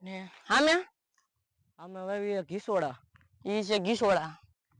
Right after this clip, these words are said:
Speaker 1: બધું યાર ઘરનું જ એમ ને?
Speaker 2: હા.
Speaker 1: બહારનું કાંઈ નહીં લેવાનું.
Speaker 2: નહીં, નહીં.
Speaker 1: <laughs> આ છે ભાઈ ઘીસોડા. ને આ પોપૈયા, પોપૈયા જ છે ને?
Speaker 2: આ પોપૈયા હે બે.
Speaker 1: ને આ બે બીજા છે નાના નાના.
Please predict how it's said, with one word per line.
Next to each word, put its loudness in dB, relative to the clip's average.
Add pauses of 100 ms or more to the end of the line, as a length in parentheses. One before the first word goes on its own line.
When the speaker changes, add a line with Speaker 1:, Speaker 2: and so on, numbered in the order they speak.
(260)
Speaker 1:
બધું 4
યાર 6
ઘરનું 4
જ 6
એમ 6
ને? 2 (220)
Speaker 2:
હા. -16 (120)
Speaker 1:
બહારનું -2
કાંઈ 2
નહીં 4
લેવાનું. 4
Speaker 2:
નહીં, -12
નહીં. -16 (480)
Speaker 1:
<laughs> -12 (1300)
આ 4
છે 0
ભાઈ 4
ઘીસોડા. 2 (640)
ને -8
આ 2
પોપૈયા, 4
પોપૈયા 4
જ -2
છે 2
ને? 6
Speaker 2:
આ 2
પોપૈયા -8
હે -14
બે. -14
Speaker 1:
ને -2
આ 4
બે 4
બીજા 4
છે 0
નાના 2
નાના. -4